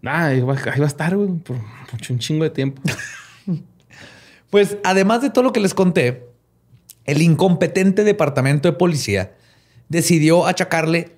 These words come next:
Speaker 2: todo asesinato sin resolver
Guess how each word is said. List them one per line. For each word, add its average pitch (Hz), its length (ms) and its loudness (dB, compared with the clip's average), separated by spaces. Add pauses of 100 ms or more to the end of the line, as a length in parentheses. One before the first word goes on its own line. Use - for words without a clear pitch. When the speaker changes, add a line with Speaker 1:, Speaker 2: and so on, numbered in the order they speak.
Speaker 2:
todo 240 340 2
asesinato 165 800 -2
sin 202 320 0
resolver 175 680 0